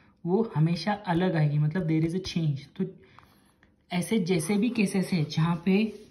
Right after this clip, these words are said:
आपको लगता है कि जो output है block का हो, ये summing point का हो या block का हो या ये branching point का हो या कुछ भी हो, जिधर आपको लग रहा है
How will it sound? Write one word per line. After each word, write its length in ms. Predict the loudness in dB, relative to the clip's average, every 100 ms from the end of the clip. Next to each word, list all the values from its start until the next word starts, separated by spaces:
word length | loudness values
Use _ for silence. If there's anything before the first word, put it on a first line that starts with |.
| _ _ _ _ -20 _ _ _ -2
आपको 300 | -2 2 2
लगता 340 | 2 2 2
है 280 | 2 2 -2
कि 600 | -4 0 2 2 0 -4 -18 _ -20 -20 -8
जो 140 | -2 -2
output 560 | 0 0 0 0 2
है 320 | 0 -2 -4 -18 _ -6
block 400 | 2 4 4 4
का 80 | 2
हो, 360 | 4 0 -2 -8 -20 -20 -10 -4
ये 80 | -4
summing 420 | 2 4 6 6
point 280 | 4 2 2
का 120 | 0
हो 300 | 2 2 2
या 140 | 0
block 380 | 0 2 2 2 0
का 60 |
हो 400 | 2 4 4 2
या 180 | 2 0
ये 140 | 0
branching 500 | 0 2 2 2 0
point 320 | 0 2 2 2
का 80 |
हो 360 | 2 2 0 -4 -18 -20 -20 -20 _ _ _ _
या 120 | -4 -4
कुछ 380 | -2 -6 -2 2
भी 140 | 4
हो, 300 | 4 4 0
जिधर 640 | -2 -2 2 4 4 0 -4 -12 -6
आपको 260 | -6 -2 0
लग 220 | 2 2
रहा 120 | 2
है 300 | 2 0 -4